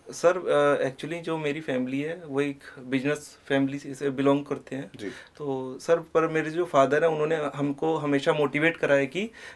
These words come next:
Speaker 1: इस फील्ड से अलग तुम कुछ और करो।
Speaker 2: जी।
Speaker 1: तो इस, अ, सक्सेस के पीछे तो मैं अपने पूरा क्रेडिट मेरे फादर का ही है।
Speaker 2: जी।
Speaker 1: वो बिगिनिंग से मेरे साथ ही थे कि नहीं, तुमको कुछ और करना है, तुमको
Speaker 2: जी।
Speaker 1: कुछ और करना है।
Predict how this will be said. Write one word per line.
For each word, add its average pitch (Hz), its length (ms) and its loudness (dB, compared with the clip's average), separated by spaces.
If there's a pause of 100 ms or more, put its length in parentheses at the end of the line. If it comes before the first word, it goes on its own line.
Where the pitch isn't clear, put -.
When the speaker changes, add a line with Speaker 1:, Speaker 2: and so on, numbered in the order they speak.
Speaker 1:
इस 175 280 -2 (100)
फील्ड 156 260 -2
से 175 140 2
अलग 151 340 6
तुम 165 140 -2
कुछ 165 360 -6
और 135 240 4
करो। 117 280 -2 (220)
Speaker 2:
जी। 107 60 -12
Speaker 1:
तो 160 520 0 (200)
इस, 175 240 -4
अ, - 40 -10 (400)
सक्सेस 156 380 -4
के 185 120 0
पीछे 170 280 -4
तो 170 100 -2
मैं 165 120 0
अपने 165 340 2
पूरा 156 320 2
क्रेडिट 151 300 -2
मेरे 151 180 2
फादर 135 320 2
का 139 120 -2
ही 147 140 -2
है। 175 160 -4 (240)
Speaker 2:
जी। 107 120 -12
Speaker 1:
वो 170 240 6
बिगिनिंग 156 460 0
से 208 120 6
मेरे 185 180 4
साथ 170 280 4
ही 180 60 2
थे 175 120 2
कि 180 160 0
नहीं, 156 220 0
तुमको 160 260 -6
कुछ 175 200 0
और 147 160 6
करना 147 260 -2
है, 151 140 0
तुमको 151 300 -4
Speaker 2:
जी। 147 60 -4
Speaker 1:
कुछ 165 160 -2
और 143 160 6
करना 147 260 0
है। 151 180 2